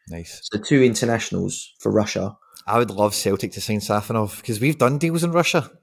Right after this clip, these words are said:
Speaker 1: you know, Haksabanovic and Abelgard and Starfelt, and, well, maybe Starfelt
Speaker 2: Yeah.
Speaker 1: was before the war, I suppose, but,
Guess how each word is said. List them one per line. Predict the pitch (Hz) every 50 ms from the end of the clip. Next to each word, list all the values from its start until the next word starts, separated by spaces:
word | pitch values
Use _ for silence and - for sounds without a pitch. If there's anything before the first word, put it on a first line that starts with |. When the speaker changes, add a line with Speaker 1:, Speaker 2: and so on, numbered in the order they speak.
| _ _ -
Speaker 1:
you | 120 123
know, | 120 127 131 135 113 -
Haksabanovic | 120 127 - - 113 98 107 110 120 127 123 139 120 - -
and | 107 107
Abelgard | 104 117 135 143 139 147 139 139 127 -
and | 110
Starfelt, | - - 117 113 127 - - 147 143 139 113
and, | 95 110 104 95 - _ _ _ _ _ _ _ _ -
well, | 107
maybe | 117 113
Starfelt | - - 127 123
Speaker 2:
Yeah. | 151 151
Speaker 1:
was | 117 107 101 -
before | - 107 - - 104 101
the | 98 107
war, | 107 117 110 104
I | 110
suppose, | 110 - 107 - 117 107 104 98 -
but, | 107 101 -